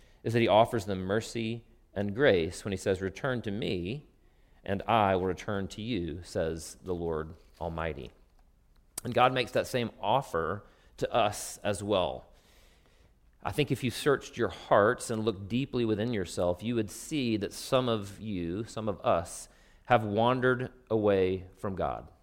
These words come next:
right? That's just true. Um, it's the story of Scripture, right? It's the story of Adam and Eve. <laughs> It's the story of all of our lives. We wander away from God. And sometimes we do it on purpose,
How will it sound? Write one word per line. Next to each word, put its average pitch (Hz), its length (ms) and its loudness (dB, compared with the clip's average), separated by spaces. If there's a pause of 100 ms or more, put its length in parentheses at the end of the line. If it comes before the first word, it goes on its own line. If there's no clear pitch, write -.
(300)
right? 101 300 -6
That's 113 140 -4
just - 260 -6 (220)
true. 95 480 0 (400)
Um, 104 160 -2
it's 123 160 -6
the 135 100 -6
story 131 580 4
of 110 160 2
Scripture, 80 560 -6
right? 107 240 2
It's 107 140 -14
the 110 80 -8
story 117 640 2
of 107 100 -2
Adam 113 400 2
and 113 160 -6
Eve. 127 540 -2
<laughs> - 100 -20 (260)
It's - 160 -2
the 131 100 0
story 135 300 6
of 117 60 6
all 113 240 4
of 180 100 0
our 98 120 4
lives. 92 240 0
We 123 100 0
wander 117 480 2
away 107 160 4
from 113 180 -4
God. 101 280 6
And 98 80 -10
sometimes 175 340 -2
we 135 80 0
do 120 100 4
it 110 40 2
on 95 100 -2
purpose, - 640 -4